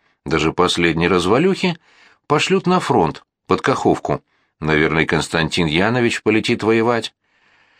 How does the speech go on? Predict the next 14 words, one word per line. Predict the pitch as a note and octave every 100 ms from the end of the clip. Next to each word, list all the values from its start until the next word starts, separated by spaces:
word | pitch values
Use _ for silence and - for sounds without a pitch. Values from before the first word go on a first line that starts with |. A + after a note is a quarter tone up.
| _
Что, | - - -
если | C#3 C#3 B2+ C3
он | B2+
предложит | A#2+ A#2+ B2+ A#2+ B2 C3
и |
ему | C3+ C3+ G#2
лететь | E2+ F2 E2+ F2+
вместе? | F2 D2+ - D2+ C#2+ _ _ _ _ _ _
Отказаться | C#2+ D2 - C#2+ D2 E2+ - F#2+
нельзя, | G#2+ B2 B2 F3 C#3+ - _ _ _
как | - D#2
же | C#2
лишиться | D#2 D#2+ E2 - D2+
полётов? | G#2 G2+ F2 D#2+ D2